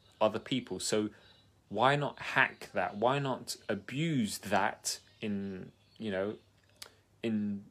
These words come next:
in a way that means that it's going to motivate you to drive on, to help you push through that plateau, to help you to stay motivated, to help you to keep going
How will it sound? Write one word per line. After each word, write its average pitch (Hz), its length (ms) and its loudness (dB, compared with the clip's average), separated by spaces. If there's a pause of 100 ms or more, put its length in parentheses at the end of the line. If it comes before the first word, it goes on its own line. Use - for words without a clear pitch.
(420)
in 113 160 0
a 110 60 2
way 113 320 6
that 104 180 -2
means 110 300 -2
that 104 140 -2
it's 104 160 -6
going 117 280 2
to 104 340 -2
motivate 120 800 -2
you 107 540 0 (480)
to 101 160 -4 (140)
drive 101 480 6
on, 92 260 2 (1080)
to 107 400 2 (320)
help - 420 4
you 117 300 0
push - 420 -4
through 120 220 2
that - 180 4
plateau, 104 500 0 (260)
to 110 100 -2
help 143 360 4
you 113 300 0
to 107 260 -2
stay 139 680 2 (220)
motivated, 98 800 0 (220)
to 107 120 -4
help 131 300 0
you 117 140 -2
to 101 160 -6
keep - 360 -8 (100)
going 107 420 4